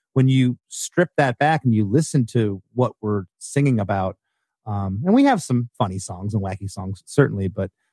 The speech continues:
there's, there's some depth to it. And, and the melodies are really thought out that Roger and I sing. And, and those melodies and those lyrics have translated to, to memories for people. That, uh, combined with the fact that we never took a year off.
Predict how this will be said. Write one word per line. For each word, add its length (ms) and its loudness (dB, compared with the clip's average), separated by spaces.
there's, 240 6
there's 220 4
some 200 4
depth 360 2
to 160 2
it. 220 -6
And, 360 -2
and 160 2
the 40 6
melodies 560 6
are 120 -2
really 460 4
thought 340 2
out 280 0
that 100 -10
Roger 360 0
and 100 0
I 100 -2
sing. 360 2
And, 240 0
and 280 0
those 320 4
melodies 560 4
and 100 2
those 160 2
lyrics 360 2
have 100 2
translated 640 2
to, 300 2
to 100 0
memories 480 4
for 120 -4
people. 480 -6
That, 280 4
uh, 300 2
combined 320 6
with 80 8
the 60 6
fact 260 4
that 120 4
we 140 6
never 420 8
took 180 2
a 40 2
year 240 6
off. 360 2